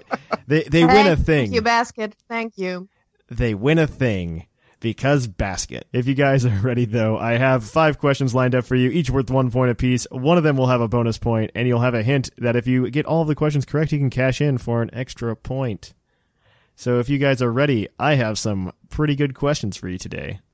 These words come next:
Speaker 2: I guess we are ready.
Speaker 1: All right. So question number one comes from me, mostly because I needed one more question.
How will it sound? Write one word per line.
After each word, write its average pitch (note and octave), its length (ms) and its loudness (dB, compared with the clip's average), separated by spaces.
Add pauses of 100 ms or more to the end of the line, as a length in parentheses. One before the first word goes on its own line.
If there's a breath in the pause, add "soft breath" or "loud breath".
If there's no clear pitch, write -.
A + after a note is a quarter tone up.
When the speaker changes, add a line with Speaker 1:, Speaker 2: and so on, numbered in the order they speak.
(180)
Speaker 2:
I D#3+ 260 -6 (120)
guess E3+ 440 -4
we B3+ 160 -6
are B3+ 140 2
ready. C4+ 400 0 (180)
Speaker 1:
All C3 480 0
right. B2+ 360 0 (120)
So B2+ 260 0
question C#3 760 0
number B2 440 -2
one G2 440 -4 (320)
comes C#3+ 260 0
from F#2+ 340 -4
me, G2+ 360 -4 (420 soft breath)
mostly C#3+ 320 0
because B2+ 240 0
I A#2 60 0
needed A2 160 0
one G2+ 180 -4
more F#2+ 140 -8
question. - 440 -10